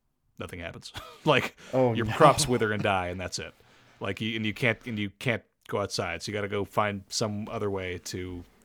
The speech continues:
Speaker 1: spend your time. It's so weird. Like, I don't know. There's some nonsense with the, with the story. Like there's, there's some th-, they, they, they might be time travelers. I'm not, still not a hundred percent clear what these bad guys are. These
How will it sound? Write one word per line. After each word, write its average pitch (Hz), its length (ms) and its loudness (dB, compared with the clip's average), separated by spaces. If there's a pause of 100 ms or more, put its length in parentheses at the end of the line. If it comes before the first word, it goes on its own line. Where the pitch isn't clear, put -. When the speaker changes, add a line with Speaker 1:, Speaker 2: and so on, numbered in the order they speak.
(120)
Speaker 1:
spend 98 340 -8
your 95 160 -10 (120)
time. 87 340 -8
It's 123 260 -4
so 160 400 8
weird. 98 520 -2 (200)
Like, 107 380 -8 (720)
I 135 120 -2
don't 101 120 4
know. 104 160 4
There's 170 180 6
some 156 140 4
nonsense 139 480 4
with 131 100 -2
the, 120 240 2
with 123 160 0
the 113 160 2 (100)
story. 113 800 4
Like 101 280 -6
there's, 113 240 0
there's 120 240 0
some 101 340 -2 (600)
th-, 143 140 -2
they, 143 140 4
they, 147 260 2
they 147 140 2
might 202 140 4
be 180 80 -2
time 135 320 -2
travelers. 127 460 4
I'm 127 60 0
not, 135 220 2 (380)
still - 260 0
not 110 160 0
a - 20 0
hundred 113 140 -4
percent 98 240 -10
clear 101 280 -2
what 98 120 -6
these 98 140 -8
bad 95 220 -6
guys 95 240 -4
are. 104 140 -2
These 104 120 -4